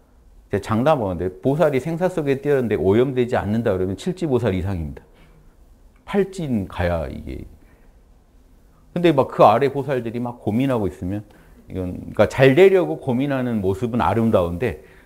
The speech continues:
너무 과하면 좀 그거는 오바예요. 이거는. 그쵸? 이해되시죠? 열반 속에. 그래서 여러분, 본래 열반이라서 늘 열반에 있는 건 맞는데, 수시로 또 열반 속에 들어가 줘야 되는 이유가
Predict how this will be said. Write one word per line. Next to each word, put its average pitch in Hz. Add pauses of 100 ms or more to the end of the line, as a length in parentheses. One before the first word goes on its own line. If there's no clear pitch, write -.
(120)
너무 135
과하면 143 (400)
좀 113
그거는 110
오바예요. 95
이거는. 73 (340)
그쵸? - (440)
이해되시죠? 107 (840)
열반 113
속에. 95
그래서 127 (240)
여러분, 120 (280)
본래 190
열반이라서 135
늘 185
열반에 143
있는 117
건 139
맞는데, 104 (160)
수시로 208
또 190
열반 113
속에 113
들어가 113
줘야 95
되는 85
이유가 87